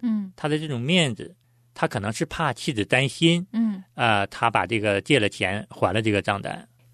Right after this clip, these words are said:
Speaker 1: 对，那我相信这个丈夫呢，有可能也是真的怕妻子担心，
Speaker 2: 嗯。
Speaker 1: 就干脆自己扛了吧。借朋友钱扛一扛，
Speaker 2: 嗯。
Speaker 1: 就不让妻子知道，
Speaker 2: 嗯。
Speaker 1: 有可能是这个原因。但是你知道吗？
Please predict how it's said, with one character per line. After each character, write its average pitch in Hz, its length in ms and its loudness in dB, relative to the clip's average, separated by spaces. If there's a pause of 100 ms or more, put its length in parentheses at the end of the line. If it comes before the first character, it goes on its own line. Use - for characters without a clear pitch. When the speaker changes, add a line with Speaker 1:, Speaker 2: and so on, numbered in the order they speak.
(120)
Speaker 1:
对， 143 520 0
那 214 180 6
我 156 220 2
相 220 240 6
信 247 200 6
这 202 120 2
个 170 120 2
丈 185 300 2
夫 165 200 -4
呢， 160 140 0
有 156 140 6
可 - 200 0
能 139 120 2
也 165 140 -4
是 - 160 -4
真 196 180 2
的 196 120 4
怕 151 260 -2
妻 - 160 -8
子 151 80 0
担 135 240 -2
心， 147 420 -4
Speaker 2:
嗯。 110 240 6
Speaker 1:
就 147 160 -2
干 165 240 -2
脆 175 140 2
自 185 160 0
己 127 120 -8
扛 113 360 -2
了 139 120 0
吧。 82 260 -10 (680)
借 247 160 6
朋 214 140 2
友 175 100 4
钱 170 240 -2
扛 180 240 2
一 269 60 6
扛， 143 280 -4
Speaker 2:
嗯。 123 80 0
Speaker 1:
就 208 80 2
不 185 140 0
让 202 200 0
妻 - 140 -12
子 156 120 -4
知 - 180 -6
道， 247 140 4
Speaker 2:
嗯。 113 240 4 (160)
Speaker 1:
有 220 240 0
可 - 240 -2
能 196 180 -6
是 277 140 -6
这 208 120 0
个 139 120 -4
原 135 180 -10
因。 110 260 -12 (380)
但 240 140 0
是 233 100 0
你 202 140 0
知 220 120 -6
道 220 200 2
吗？ 196 260 -2